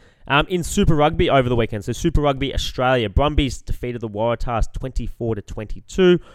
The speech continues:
while the Queensland Reds continued their great form by thrashing the Melbourne Rebels forty-four nineteen. The Reds stay top and undefeated,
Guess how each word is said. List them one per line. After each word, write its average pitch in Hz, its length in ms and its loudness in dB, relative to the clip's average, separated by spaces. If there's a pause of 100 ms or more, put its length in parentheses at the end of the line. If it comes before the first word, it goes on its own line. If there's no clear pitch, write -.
while 117 100 -2
the 110 60 4
Queensland 127 640 -4
Reds 120 240 0
continued 110 400 -10
their 101 380 -2
great 120 280 -2
form 113 280 -6
by 104 100 -2
thrashing 120 540 -4
the 107 60 -8
Melbourne 101 300 -4
Rebels 101 280 -6
forty-four 110 640 -6
nineteen. 101 480 -4
The 104 80 -6
Reds 127 340 0 (440)
stay 139 260 2
top - 280 4
and 139 80 0
undefeated, 135 600 0